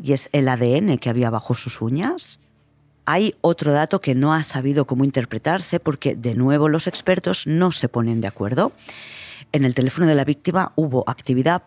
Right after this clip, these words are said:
poco antes de que la encontraran herida. Concretamente en la aplicación de WhatsApp que marca una conexión a las dieciocho horas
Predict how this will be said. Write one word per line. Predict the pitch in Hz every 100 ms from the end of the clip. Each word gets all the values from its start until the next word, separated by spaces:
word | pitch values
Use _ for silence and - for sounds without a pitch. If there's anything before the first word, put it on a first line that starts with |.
| _
poco | 180 - 131
antes | 131 151 190 175
de | 139
que | 123
la | 120
encontraran | 120 123 127 151 165 -
herida. | 131 117 117 113 - - - - - -
Concretamente | - 143 156 190 190 185 202 190 151
en |
la | 139
aplicación | 131 131 135 - 170 185 170
de | 123
WhatsApp | 131 156 - 143 151 -
que | 123
marca | 135 135 -
una | 120 175
conexión | - 139 123 - 160 165 185 -
a | 135
las | 131 123
dieciocho | 127 120 127 170 - 170
horas | 147 151 156